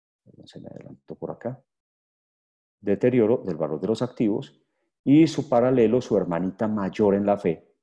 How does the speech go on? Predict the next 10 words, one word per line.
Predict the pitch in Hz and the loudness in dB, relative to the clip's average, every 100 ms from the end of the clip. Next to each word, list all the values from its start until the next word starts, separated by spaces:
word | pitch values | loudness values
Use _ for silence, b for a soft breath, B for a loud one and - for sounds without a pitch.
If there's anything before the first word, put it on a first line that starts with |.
| _ _ _ | _ _ _
tendríamos | - 85 80 95 | -8 -6 -6 -6
que | - | -4
decir | 85 82 82 | -2 -2 -6
que | - 87 | -6 -4
la | 90 | -2
nic, | 98 107 104 - - | 0 0 -2 -10 -8
Norma | 87 87 95 | -4 -4 -4
Internacional | 95 98 90 87 80 | -4 -4 -4 -6 -8
de | 82 | -8
Contabilidad, | - 92 95 95 95 85 90 | -8 -6 -2 -2 0 -2 -2